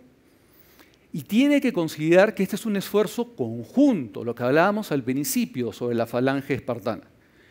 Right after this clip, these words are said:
Es decir, todos en un mismo sentido, el Estado, la empresa, la sociedad, trabajando en tener un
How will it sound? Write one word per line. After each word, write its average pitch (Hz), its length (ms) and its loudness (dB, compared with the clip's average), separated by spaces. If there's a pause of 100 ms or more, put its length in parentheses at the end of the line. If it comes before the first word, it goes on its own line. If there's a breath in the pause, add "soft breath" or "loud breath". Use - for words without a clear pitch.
(280 soft breath)
Es 135 160 -2
decir, 190 280 -4 (200)
todos 269 560 6
en 139 100 -6
un 160 100 -2
mismo 165 200 -2
sentido, 120 540 -6
el 120 160 -6
Estado, 151 520 2
la 117 80 -2
empresa, 170 420 2
la 123 100 -4
sociedad, 160 440 2 (300 loud breath)
trabajando 214 640 2
en 165 80 -2
tener 139 280 0
un 160 120 -2